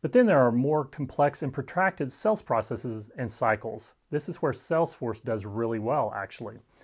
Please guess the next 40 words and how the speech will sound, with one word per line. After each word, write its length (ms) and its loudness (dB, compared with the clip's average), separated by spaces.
This 340 0
is 220 -6
why 160 2
Salesforce 520 -4
has 180 -4
been 280 -2
so 240 -4
successful. 720 -8
It 100 2
is 100 -4
because 600 0
they've 180 0
made 220 0
it 140 -6
easy 440 -2
to 80 -8
customize 560 -2
those 200 -6
marketing, 420 -2
sales, 320 -2
and 100 -10
service 380 -6
processes, 760 -8
and 140 0
you 80 0
can 160 -2
learn 140 4
a 40 2
lot 400 4
and 140 -6
follow 380 2
Salesforce's 720 -4
lead 440 -4
because 380 -4
they 100 -4
have 140 -4
been 100 -4
so 140 -8
wildly 540 -2
successful 680 -8